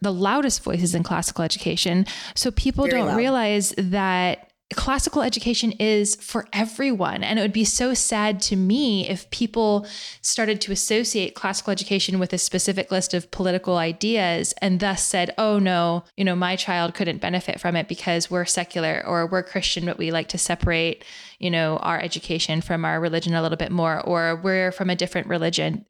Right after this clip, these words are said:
Speaker 1: These principles are so beneficial to students. And by mixing it all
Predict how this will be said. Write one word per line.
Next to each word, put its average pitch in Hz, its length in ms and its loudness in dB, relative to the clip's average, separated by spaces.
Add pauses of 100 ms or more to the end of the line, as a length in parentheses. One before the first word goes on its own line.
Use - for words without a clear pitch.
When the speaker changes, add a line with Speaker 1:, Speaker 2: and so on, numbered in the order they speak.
Speaker 1:
These 226 220 -2 (100)
principles 277 720 -4
are 190 100 0
so 208 220 0
beneficial 180 540 -2
to 165 100 -2
students. - 640 -2 (480)
And 185 220 2
by 175 180 0
mixing 202 500 2
it 180 80 2
all 170 240 0